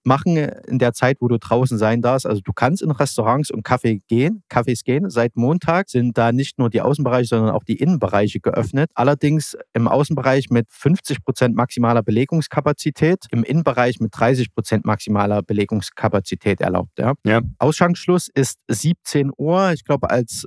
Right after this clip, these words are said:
Speaker 1: Deutsche hast du da noch ungefähr fünfzehn Minuten Zeit, das Lokal zu verlassen. Also heißt, bis um acht zu Hause zu sein, sollte dann vielleicht machbar sein. Es dürfen maximal vier Personen aus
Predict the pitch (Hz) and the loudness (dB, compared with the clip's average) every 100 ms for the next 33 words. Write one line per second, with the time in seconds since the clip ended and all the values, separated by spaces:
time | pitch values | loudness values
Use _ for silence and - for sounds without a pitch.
0 | 117 131 143 147 131 135 - 123 120 131 | -4 2 2 2 0 0 0 0 0 0
1 | 135 135 123 - 156 - - 139 131 131 | 0 0 -2 0 -4 -2 0 2 4 2
2 | 135 117 - 123 127 117 - 107 - 117 | 0 -4 0 0 2 -2 -2 -4 0 2
3 | 117 107 - 101 131 185 185 - 110 113 | 0 -4 -2 0 2 2 -2 -2 0 2
4 | 107 117 123 - - 117 117 113 127 - | 2 2 0 -2 -6 -4 0 0 0 0
5 | 107 127 131 - 104 110 113 110 160 147 | 2 2 -2 -6 -2 0 0 0 0 0
6 | 139 123 117 110 123 127 - 113 110 110 | 0 0 -2 -2 -2 -4 0 0 2 0
7 | 113 - - 135 139 - 139 123 - 135 | -2 -6 -4 0 2 2 0 0 0 -2
8 | - 135 127 117 - - 117 110 117 127 | -2 0 0 0 -2 0 0 0 0 0
9 | 117 120 131 - | 0 0 0 -2